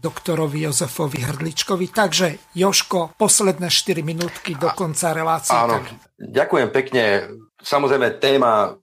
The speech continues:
Speaker 2: téma sto rokov komunistickej strany je veľmi dlhá, bolo by to na, na viac takýchto, takýchto relácií, ale zaplať, zaplať Pán Boh, ako sa hovorí, aj za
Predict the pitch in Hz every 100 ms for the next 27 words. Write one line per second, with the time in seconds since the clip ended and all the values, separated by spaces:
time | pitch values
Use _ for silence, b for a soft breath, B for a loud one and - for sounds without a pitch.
0 | _ 113 123 107 - 131 131 - 110 127
1 | 127 120 - - 127 - 110 120 113 104
2 | 104 104 110 110 104 107 107 107 107 107
3 | 117 107 98 98 - - 107 104 101 90
4 | 120 117 120 110 104 113 104 - 110 104
5 | 104 107 104 113 104 107 104 113 117 107
6 | - - - 120 113 120 - 110 120 120
7 | - 135 - 117 120 120 113 110 104 B
8 | B - 117 110